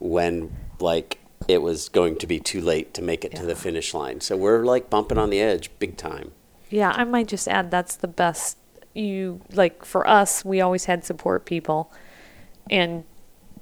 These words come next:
Speaker 2: that, like, makes your day.
Speaker 1: Yeah, big
Speaker 2: Yeah.
Speaker 1: time. Big time makes
Speaker 2: Yeah.
Speaker 1: your day. <laughs> Um, and, uh, and then up Powerline. How'd you find Powerline going up?
Speaker 2: Super hard. <laughs> Super,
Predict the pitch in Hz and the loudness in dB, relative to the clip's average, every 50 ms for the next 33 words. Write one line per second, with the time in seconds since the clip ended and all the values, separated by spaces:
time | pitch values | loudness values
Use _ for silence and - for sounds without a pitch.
0 | - - - - - - - - 208 180 - - - 180 170 - - 180 180 175 | -20 -20 -20 -20 -20 -6 4 8 8 8 8 6 -2 -4 -4 -4 -6 -4 -2 -2
1 | 165 160 - - 165 156 151 139 - - 147 - - - - - - - 117 95 | -2 -2 -2 -6 -4 -2 -2 -2 -2 -2 -6 -6 -6 -8 -12 -14 -6 0 0 0
2 | - - - - - 80 85 - - 80 62 64 - - - - - - 90 - | 0 0 -8 -8 -4 -2 0 0 0 -2 -6 -8 -14 -16 -20 -12 -6 -6 -6 -4
3 | - - 82 78 78 73 73 82 78 82 - - 69 69 - - - - - - | -4 -8 -8 -6 -6 -6 -8 -8 -6 -8 -6 -6 -6 -6 -6 -10 -16 -20 -20 -20
4 | - - - - - - - - - - - - - - - 117 123 110 95 123 | -20 -20 -20 -20 -20 -20 -20 -20 -16 -8 -6 -4 -4 -2 0 4 6 6 6 6
5 | 113 - - - - - _ - - - - - - - - - - _ - 117 | 2 0 -2 -8 -16 -20 _ -20 -20 -20 -20 -20 -20 -20 -20 -20 -12 _ 2 4
6 | 110 104 101 101 98 95 92 95 95 92 92 95 95 - 85 107 104 101 98 98 | 4 6 6 4 2 2 2 4 4 6 6 4 4 2 0 -2 0 0 2 2
7 | 95 95 - 101 110 - - - 107 107 104 104 104 98 98 101 101 104 110 107 | 0 -2 -2 -4 -6 -6 -4 0 4 6 8 8 6 6 4 2 2 0 0 -2
8 | - - _ - 113 113 110 113 123 - - 107 95 90 87 - 98 92 90 90 | -6 -12 _ -2 0 0 0 0 0 -2 0 0 0 0 0 2 4 4 6 4
9 | 90 90 92 90 85 - _ _ _ _ _ _ _ - - _ _ _ - - | 2 0 -2 -4 -6 -10 _ _ _ _ _ _ _ -20 -20 _ _ _ -2 2
10 | 104 98 95 90 87 90 85 82 - - - - - - - - _ - _ _ | 2 2 2 2 2 2 2 0 0 -2 -6 -20 -20 -20 -20 -20 _ -20 _ _
11 | _ _ - - - - 226 208 - 233 220 208 214 - - - - 180 160 - | _ _ -8 -4 -2 0 0 0 0 0 0 0 0 0 0 0 0 0 2 2
12 | - 254 226 - - 214 - - 226 - - - - 190 - - 185 - - - | 4 4 4 2 2 -4 -4 -4 -6 -6 -4 -6 -10 -10 -8 -8 -10 -10 -8 -10
13 | 185 - - - - - - - - - - - - 220 214 214 - 208 196 196 | -12 -12 -12 -14 -14 -12 -12 -12 -12 -12 -10 -6 -2 -2 -2 2 2 2 2 2
14 | 196 196 190 | 0 -4 -6